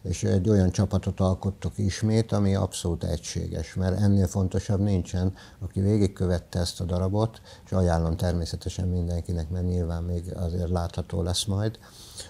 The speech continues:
hogy, hogy ez nagyon-nagyon fontos. Mi a következő célod? Hiszen nagyon is jól tudjuk, hogy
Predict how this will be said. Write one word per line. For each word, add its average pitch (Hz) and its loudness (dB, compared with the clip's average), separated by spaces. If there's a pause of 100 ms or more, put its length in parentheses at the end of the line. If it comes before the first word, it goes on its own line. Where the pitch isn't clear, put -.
(120)
hogy, 90 2 (300)
hogy 87 2
ez 87 4
nagyon-nagyon 85 0
fontos. - -10 (1400)
Mi 131 8
a 120 6
következő 98 4
célod? 80 -2 (960)
Hiszen 101 4
nagyon 101 6
is 87 -2
jól 87 2
tudjuk, 110 -2 (100)
hogy 92 2